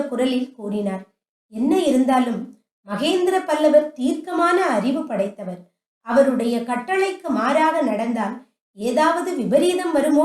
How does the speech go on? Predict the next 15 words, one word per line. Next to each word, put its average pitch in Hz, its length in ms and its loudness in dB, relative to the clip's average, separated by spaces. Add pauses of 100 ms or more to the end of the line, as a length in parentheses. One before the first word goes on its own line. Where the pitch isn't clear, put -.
என்னவோ. 247 360 0 (500)
யாரிடமாவது 311 880 2
யோசனை 320 540 -2
கேட்கலாம் 262 600 0
என்றால் 247 340 -2 (400)
அதற்கும் 254 500 -2
ஒருவரும் 254 500 2
இல்லை. 202 240 -6 (460)
நாகநந்தி 339 680 0
அடிகளாவது 330 720 4
வரக்கூடாதா? 302 600 2 (400)
எட்டு 247 260 -4
மாதத்திற்கு 330 640 0
முன்பு 294 320 2 (100)
போனவர் 247 380 0